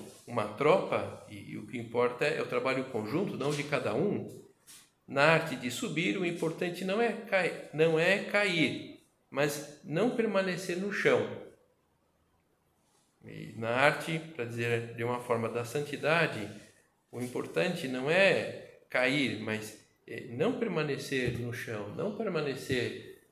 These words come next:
no pecado, não permanecer naquela situação que nós enfrentamos. O nosso é estarmos em pé, alegres,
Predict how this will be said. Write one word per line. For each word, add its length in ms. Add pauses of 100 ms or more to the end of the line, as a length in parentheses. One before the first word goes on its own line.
no 120
pecado, 640
não 180
permanecer 1080 (320)
naquela 1120
situação 1120 (340)
que 200
nós 720
enfrentamos. 1000 (720)
O 60
nosso 720 (160)
é 80
estarmos 500
em 100
pé, 420
alegres, 960